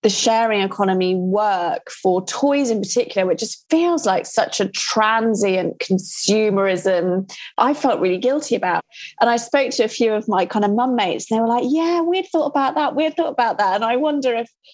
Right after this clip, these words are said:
some people listening had even thought of it. So I'm wondering, how did you think of it?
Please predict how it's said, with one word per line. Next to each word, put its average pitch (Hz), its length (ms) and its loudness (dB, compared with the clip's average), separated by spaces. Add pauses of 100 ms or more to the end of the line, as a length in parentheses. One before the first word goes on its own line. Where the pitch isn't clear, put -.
(120)
some 233 180 2
people 214 300 2
listening 254 340 0
had 202 220 -2
even 208 340 0
thought 220 340 0
of 175 80 -4
it. - 320 0 (540)
So 269 100 2
I'm 269 80 2
wondering, 294 300 2
how 349 400 0
did 339 240 -2
you 285 320 0
think 196 380 0
of - 100 -18
it? - 460 -2